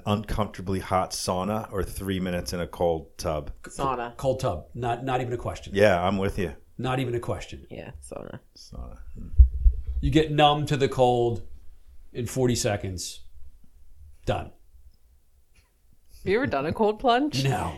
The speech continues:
Speaker 2: Have you ever taken a cold
Speaker 3: No.
Speaker 2: shower? <laughs>
Speaker 3: Yes, I've taken cold showers.
Speaker 2: Like, I don't know that it works <laughs> as easily
Speaker 3: Dude,
Speaker 2: as
Speaker 3: I, I, I have no, like, I'll, I'll do a cold plunge tomorrow. I, like, I, I'm so tired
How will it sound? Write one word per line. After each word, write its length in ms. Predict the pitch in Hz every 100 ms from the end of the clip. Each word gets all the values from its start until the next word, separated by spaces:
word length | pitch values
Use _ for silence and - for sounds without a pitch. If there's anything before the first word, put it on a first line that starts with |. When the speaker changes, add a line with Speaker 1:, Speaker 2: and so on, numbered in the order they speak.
| -
Speaker 2:
Have 80 | 202
you 80 |
ever 80 | 220
taken 240 | - 208 220
a 60 |
cold 240 | 226 202 196
Speaker 3:
No. 60 |
Speaker 2:
shower? 440 | 202 196 185 226 302 294
<laughs> 100 | -
Speaker 3:
Yes, 260 | - - 988
I've 100 | -
taken 240 | - 906
cold 240 | - 123 -
showers. 440 | 98 78 - 76
Speaker 2:
Like, 540 | 202 185 - - - - 170 165 143
I 100 | 190
don't 160 | 262 208
know 160 | 190
that 140 | 180 165
it 100 | 147
works 420 | 170 - 156 -
<laughs> 0 |
as 240 | 196 220 233
easily 720 | 226 233 - 254 - - -
Speaker 3:
Dude, 160 | 160 156
Speaker 2:
as 100 | 165
Speaker 3:
I, 80 |
I, 460 | 175 180 175 175 165 175
I 40 | 180
have 220 | 175 160
no, 220 | 160 156 160
like, 180 | 151 -
I'll, 260 | 175 185 180
I'll 140 | 175
do 180 | 190 190
a 40 |
cold 260 | 180 165 156
plunge 260 | 151 139
tomorrow. 460 | - 123 98 82 78
I, 240 | 127 156
like, 220 | 156 156 -
I, 100 | 151
I'm 160 | 156 147
so 300 | - 202 208
tired 540 | - 151 143 147